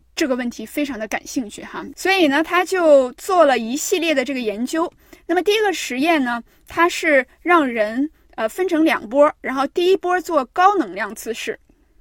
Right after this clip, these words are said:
啊，第二波做低能量姿势。什么是高能量姿势呢？就是我们刚才所说到的这种，比如说掐着腰，对吧？然后这个下巴微微抬起哈，然后这个就是有点像那个神奇女侠的这种姿势哈，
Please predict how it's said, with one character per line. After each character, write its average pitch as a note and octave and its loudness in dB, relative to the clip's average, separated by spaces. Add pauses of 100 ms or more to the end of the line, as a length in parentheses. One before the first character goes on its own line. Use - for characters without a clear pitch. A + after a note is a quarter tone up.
(120)
啊， A3 -6
第 D#4+ 2
二 C4+ 4
波 C#4+ 2
做 C4 -4
低 D4 2
能 C#4+ 2
量 D4+ -10
姿 - -14
势。 - -14 (280)
什 C4 -6
么 F4+ 2
是 A#4 -4
高 G#4 2
能 D#4+ 0
量 B3 -2
姿 - -8
势 B3+ -10
呢？ A3 -10
就 B3 -12
是 A#3+ -10
我 G#3 -8
们 - -14
刚 B3+ -6
才 B3 -10
所 A3 -14
说 C4+ -6
到 B3 0
的 G3 -10
这 G#3 -12
种， G3+ -12
比 G3 -12
如 G3 -6
说 A#3+ -6 (460)
掐 D4+ 2
着 C#4 2
腰， C4+ 4 (220)
对 B3+ -10
吧？ A3+ -4 (220)
然 A#3 -12
后 B3+ -6
这 B3 -10
个 B3 -8
下 C#4+ 0
巴 B3 -2
微 C4+ 2
微 D4 0
抬 - -4
起 - -8
哈， G3 -12 (300)
然 A#3+ -4
后 C#4+ -4
这 F#4 -4
个 C#4 2
就 C4+ -8
是 C4+ -8
有 A#3+ -4
点 C#4+ -2
像 C4+ -4
那 B3+ -6
个 A3 -8
神 C#4+ -2
奇 F4 -2
女 B3+ -2
侠 G3+ -8
的 D4+ 0
这 D4+ 0
种 C4+ -6
姿 - -10
势 - -14
哈， - -10